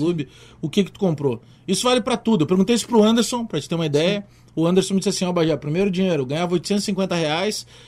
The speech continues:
Speaker 1: aí pra que eu não saísse do Grêmio, fizeram aquela negociação, tiveram que subir meu salário pra quarenta mil. Primeiro dinheiro que eu peguei, separei trinta mil pra minha mãe dar uma entrada num apartamento lá na comunidade,
Speaker 2: Sim.
Speaker 1: e os outros dez mil,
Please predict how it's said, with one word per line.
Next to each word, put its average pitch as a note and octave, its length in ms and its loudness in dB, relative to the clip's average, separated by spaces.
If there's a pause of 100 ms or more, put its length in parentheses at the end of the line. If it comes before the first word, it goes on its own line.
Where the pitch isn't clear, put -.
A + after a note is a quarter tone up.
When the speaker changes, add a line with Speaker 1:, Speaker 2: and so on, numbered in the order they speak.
(140)
Speaker 1:
aí D#3+ 260 2
pra F#3+ 200 0
que - 100 -2
eu F#3 60 2
não F#3 120 0
saísse F3 320 -2
do D#3+ 80 -2
Grêmio, E3+ 300 0
fizeram F3 260 -4
aquela E3+ 200 -4
negociação, E3 500 -4
tiveram F3+ 220 -2
que - 60 -10
subir F#3 200 -2
meu F#3 100 0
salário E3+ 280 -4
pra F3 100 -2
quarenta F3 380 -2
mil. D3 260 -2 (380)
Primeiro F3+ 340 6
dinheiro G3 180 4
que F#3+ 60 0
eu G3 60 2
peguei, F3 360 2
separei E3 400 2
trinta G#3+ 380 2
mil F#3+ 220 6
pra F3 120 -4
minha E3 120 -2
mãe E3 160 0
dar E3 100 0
uma E3 100 0
entrada D#3+ 300 0
num D#3+ 100 0
apartamento D3+ 580 -4
lá D3+ 100 -2
na D#3 100 -4
comunidade, C#3+ 640 -4
Speaker 2:
Sim. E3 220 -8 (180)
Speaker 1:
e E3+ 100 4
os F3 140 6
outros G3 220 6
dez F#3 280 4
mil, G3 380 4